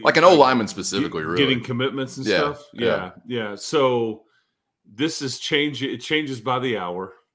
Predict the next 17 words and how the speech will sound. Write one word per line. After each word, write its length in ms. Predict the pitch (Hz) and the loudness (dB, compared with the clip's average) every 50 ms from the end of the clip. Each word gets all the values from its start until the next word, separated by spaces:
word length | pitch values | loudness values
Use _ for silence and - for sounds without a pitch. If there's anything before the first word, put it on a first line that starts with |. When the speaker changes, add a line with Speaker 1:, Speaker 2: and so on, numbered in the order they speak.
| _ _ _ _ _ _ _ _ _ _ _ - | _ _ _ _ _ _ _ _ _ _ _ -8
Speaker 2:
Um, 580 | 110 110 110 107 107 107 104 101 101 101 101 - | -6 -4 -2 -2 -2 -4 -4 -6 -8 -10 -12 -12
what, 200 | - 120 123 135 | -8 -4 -4 -2
what 240 | - 139 156 170 170 | 2 4 4 4 4
you're 160 | 175 175 151 | 2 -2 -2
dealing, 320 | 131 143 151 160 143 123 131 | 0 0 0 0 -2 -4 -4
like, 240 | 131 123 120 - - - | -4 -6 -6 -6 -6 -4
it 80 | 170 | -2
is, 260 | 180 165 131 117 - - | -2 -2 -2 -4 -8 -10
it 140 | - 151 147 | -8 -6 -4
is 220 | 143 123 113 110 | -4 -4 -4 -6
insanity 880 | 110 101 92 - - - - - - 139 131 127 120 110 101 95 98 95 | -10 -12 -12 -12 -10 -10 -10 -8 -6 -6 -4 -4 -4 -6 -8 -8 -10 -10
to 100 | 85 95 | -10 -10
me 340 | 92 95 98 98 98 101 98 | -10 -8 -8 -8 -8 -8 -8
that 320 | 85 98 92 90 90 - - 98 | -8 -8 -8 -8 -10 -10 -10 -10
this 220 | 113 120 123 - | -10 -8 -8 -8
is 180 | 135 123 104 101 | -10 -10 -8 -6
what, 340 | 104 107 107 107 104 104 | -4 -4 -4 -4 -4 -6